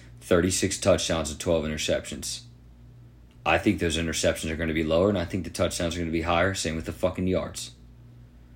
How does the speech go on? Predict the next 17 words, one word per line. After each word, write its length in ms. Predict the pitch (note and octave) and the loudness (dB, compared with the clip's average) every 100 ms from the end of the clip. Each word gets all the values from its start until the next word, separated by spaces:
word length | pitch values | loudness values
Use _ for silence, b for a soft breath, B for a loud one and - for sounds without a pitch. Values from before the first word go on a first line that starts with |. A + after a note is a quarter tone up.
| - - | -20 -10
'Cause 180 | E2+ F2 | -6 0
we 80 | |
got 160 | F#2 F2+ | 6 6
some 220 | - D#2 - | 4 -2 -2
advantageous 680 | E2+ E2+ F#2 E2 F2+ D2+ - | 0 2 0 0 0 -2 -2
situations 600 | - D#2+ D#2+ D#2 D2+ D2 | -4 -4 -4 -4 -6 -8
for 180 | - C2 | -6 -4
us. 180 | - - B B | -4 -8 B B
Listen, 400 | F2+ E2+ D#2+ - B B | 0 2 -2 -8 B B
we 100 | E2 | 0
have 180 | F2 | 2
a 40 | E2+ | 2
Steelers 440 | - F2+ F#2 F2 | 2 2 2 2
defense 640 | - F2 G#2 G#2 - - - - B B B - | 0 0 2 2 0 -4 -10 -20 B B B 0
that 260 | F2+ F2 | 2 2
is 180 | F#2 F2 | 2 2
good. 320 | E2+ F#2+ D#2+ | 2 2 2